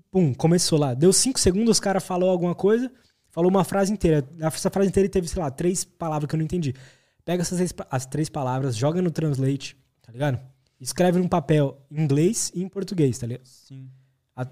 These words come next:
Speaker 1: os dois. Bum. Aí continua vendo. Mano, isso pra você ver um, um episódio de vinte minutos vai demorar uma hora, uma hora e meia. Você vai perceber, tá ligado?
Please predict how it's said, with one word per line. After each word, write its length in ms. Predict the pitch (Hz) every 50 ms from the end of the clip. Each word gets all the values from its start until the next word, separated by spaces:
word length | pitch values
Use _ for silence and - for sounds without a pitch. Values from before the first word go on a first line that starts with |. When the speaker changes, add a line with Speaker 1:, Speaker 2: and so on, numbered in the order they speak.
| - _
Speaker 1:
os 160 | - 143 139 147
dois. 300 | 156 143 127 107 - -
Bum. 300 | - 143 156 143 117 - -
Aí 200 | - 123 131 135 143 143 - 127 123
continua 360 | - 143 131 - 156 175 196
vendo. 220 | 208 190 147 127 - - - _ _ -
Mano, 180 | 214 214 196 202
isso 140 | 233 220 -
pra 100 | 220 220
você 200 | 202 - 226 202
ver 120 | 196 208
um, 120 | 214 226 - -
um 120 | 214 240 277
episódio 380 | 269 - 226 202 202 196 190
de 80 | 170 185
vinte 260 | 165 196 220 - -
minutos 260 | 190 190 220 233 - -
vai 80 | 170
demorar 320 | 165 175 190 190 190 180 180
uma 200 | 185 196 190 165
hora, 220 | 165 170 160 151
uma 80 | 151 156
hora 100 | 165 175
e 40 | 165
meia. 320 | 147 139 131 127 110 -
Você 160 | - - - 131
vai 80 | 131
perceber, 460 | 127 143 131 127 - 139 123 123 107 - - _ _ _ _ _ _ _
tá 80 | - 113
ligado? 300 | 110 113 131 143 156